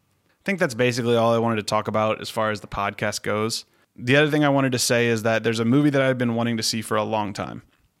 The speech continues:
and I just saw it today. And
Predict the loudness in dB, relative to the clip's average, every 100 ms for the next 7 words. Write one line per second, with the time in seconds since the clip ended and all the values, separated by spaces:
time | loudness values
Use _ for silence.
0 | _ _ _ _ _ -6 -2 -2 0 -2
1 | 0 0 -2 -2 -4 -2 -4 -8 -20 -20
2 | -6 -2 0 -2 -4 -10 -18